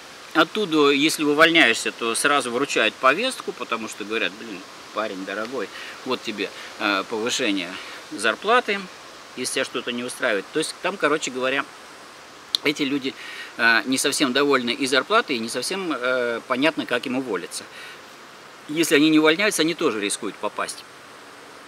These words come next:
туда. И, в общем, в общем, здесь им, э, повышают, тоже как должны повысить зарплату всяким силовикам, Росгвардии и так далее, и так далее. Еще в связи с тем, что, в общем-то,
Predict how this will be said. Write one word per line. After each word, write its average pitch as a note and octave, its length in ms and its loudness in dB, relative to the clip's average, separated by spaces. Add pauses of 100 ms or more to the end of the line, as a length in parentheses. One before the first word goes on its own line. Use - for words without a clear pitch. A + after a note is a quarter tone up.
(440)
туда. E3 480 6
И, A#2 540 -4
в D#3+ 60 -2
общем, D#3 360 2 (960)
в - 60 2
общем, A#3+ 260 4
здесь G3+ 420 2
им, G3 260 4
э, C#3 460 4
повышают, E3+ 640 4 (180)
тоже E3 260 2
как B2+ 180 2 (160)
должны C#3 340 4
повысить A2+ 420 -2
зарплату D#3+ 440 0
всяким G#2 320 -2
силовикам, C#3+ 600 -2
Росгвардии B2+ 540 0
и G2+ 40 -2
так A#2 200 -6
далее, G#2+ 220 0
и - 20 -6
так C#3 200 -6
далее. A#3+ 280 2 (320)
Еще F#3+ 300 6
в F3+ 60 -2
связи C3 300 0
с - 60 2
тем, D4 220 4
что, D#3 340 2
в A#3 220 -4
общем-то, A#3+ 600 0